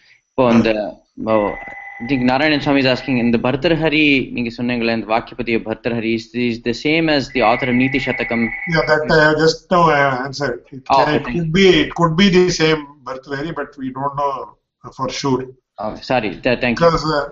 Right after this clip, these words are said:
Speaker 2: there might be two people in those days who are, who are having the same name. But, uh, some people say it is the same, some people say no. Because, uh, Niti Shatakam koncha, they place it at the fifth century.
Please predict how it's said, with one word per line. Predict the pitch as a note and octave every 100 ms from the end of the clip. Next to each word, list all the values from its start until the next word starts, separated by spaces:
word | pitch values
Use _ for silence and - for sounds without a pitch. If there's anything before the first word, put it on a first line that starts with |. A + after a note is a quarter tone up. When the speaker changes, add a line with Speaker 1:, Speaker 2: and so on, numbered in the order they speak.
| -
Speaker 2:
there | - D3
might | D3 D#3+ D3+
be | F3+ F3 E3 D#3 D3+
two | D#3+ D#3+ D#3+
people | D#3+ D#3 D#3+ D3+
in | C#3+
those | C3+ D3 C#3+
days | D#3 D3
who | - D3
are, | D3 C#3+ C#3
who | B2+ D3
are | C#3
having | C#3+ D3+
the | C3+
same | - D3+ D3 C3+
name. | C3+ A#2 _ _ _ _ _ _ _ _ _ _ _ _ D3+
But, | D#3
uh, | - D#3+
some | E3 F3
people | F#3 F3 F3
say | F3 F3
it | D#3
is | D3
the | D3
same, | D#3+ D#3+
some | - C3+
people | C#3 C3+ C#3 B2+
say | - C3
no. | A#2+ B2+ - _
Because, | C3 D3 D3 C#3+
uh, | C#3+ B2+ - - _ _ _
Niti | C#3+ F3 F3+
Shatakam | E3+ E3+ E3+ E3+
koncha, | D#3+ D#3 D#3 E3 D3+ C#3
they | C#3+ C#3+ C#3
place | C#3+ D3+ D#3+
it | D#3+
at | D3
the | C3
fifth | C3 C#3+ -
century. | D3+ C3+ D3 B2+ A#2